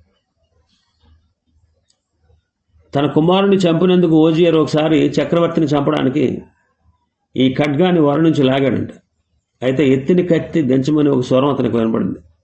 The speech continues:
అందువల్ల ఆ ఖడ్గానికి దయగల ఖడ్గం అని పేరు. మరో రెండు ఖడ్గాలు న్యాయాన్ని తీర్చడానికి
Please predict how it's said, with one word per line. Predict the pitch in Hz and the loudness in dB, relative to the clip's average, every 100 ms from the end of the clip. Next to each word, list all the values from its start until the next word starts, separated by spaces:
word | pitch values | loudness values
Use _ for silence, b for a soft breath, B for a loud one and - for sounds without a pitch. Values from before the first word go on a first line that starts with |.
| _ _ _ _ _ _ _ _ _ _ _ - | _ _ _ _ _ _ _ _ _ _ _ -6
అందువల్ల | 120 123 135 151 117 123 - - | 0 2 2 2 0 -2 -8 -12
ఆ | 120 - | -10 -6
ఖడ్గానికి | 123 120 151 151 131 | -4 -2 -2 0 0
దయగల | 117 135 143 143 | 0 0 0 0
ఖడ్గం | 135 113 120 | -2 -2 0
అని | 139 120 | 0 0
పేరు. | 110 104 - _ _ _ _ _ _ _ _ _ _ _ _ _ _ _ _ _ _ _ _ _ _ _ _ _ _ - | -2 -4 -12 _ _ _ _ _ _ _ _ _ _ _ _ _ _ _ _ _ _ _ _ _ _ _ _ _ _ -2
మరో | 143 180 | 2 2
రెండు | 190 185 170 | 2 2 0
ఖడ్గాలు | 170 160 185 185 139 151 | 0 0 0 2 2 2
న్యాయాన్ని | - 135 147 175 180 160 | 2 0 0 0 2 2
తీర్చడానికి | 165 165 156 160 156 160 123 143 - | 0 -2 -2 0 0 0 0 0 -6